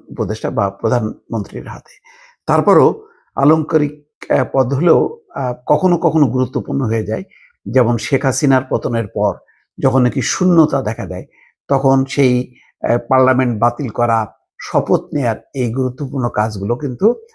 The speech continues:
রাষ্ট্রপতির হাতেই বর্তায়। সুতরাং রাষ্ট্রপতি সারা বছর হয়তো তার পদটা আলংকারিক থাকলেও কোনো কোনো ক্ষেত্রে তার পদটা খুব গুরুত্বপূর্ণ হয়ে দাঁড়ায়, যেটা বিগত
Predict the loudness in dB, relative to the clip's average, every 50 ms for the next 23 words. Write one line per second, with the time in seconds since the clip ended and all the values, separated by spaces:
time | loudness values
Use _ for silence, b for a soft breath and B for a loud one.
0 | b b -4 -2 -2 -4 -6 -10 -10 -10 -10 -8 -8 -8 -8 -8 -6 -2 -2 -2
1 | -2 -4 -6 -6 -6 -6 -6 _ -18 -20 -20 _ b b b b b b b -2
2 | 2 2 4 4 4 2 0 -6 b b b b b -2 0 0 0 -2 -2 -2
3 | -2 -2 -4 -2 -2 -2 -2 -2 -4 -8 _ -10 -10 -4 0 2 2 4 4 4
4 | 2 2 2 0 0 0 -2 -8 -18 _ _ _ _ _ _ _ -6 -4 -2 0
5 | 0 0 0 -2 -8 _ _ 0 2 2 2 0 -2 -6 _ 0 0 0 0 0
6 | -2 -2 -2 -4 _ -2 2 2 2 2 2 0 -2 -2 -2 -4 -4 -4 -2 0
7 | 0 0 0 0 -2 B B B B B B B _ 2 4 6 6 6 6 4
8 | 4 4 2 0 -2 -2 -2 -4 -4 -4 -4 -4 -2 -2 -2 -2 -4 -8 _ _
9 | _ -12 -12 -10 -10 -10 -12 -10 -10 -12 -14 -12 -10 -8 -8 -8 -10 -10 -12 -10
10 | -8 -6 -6 -6 -6 -6 -4 -2 -2 0 0 0 0 -2 -4 -4 -6 -4 -2 -2
11 | -4 -4 -6 B B B B B B -6 -4 -4 -4 -4 -4 -6 -10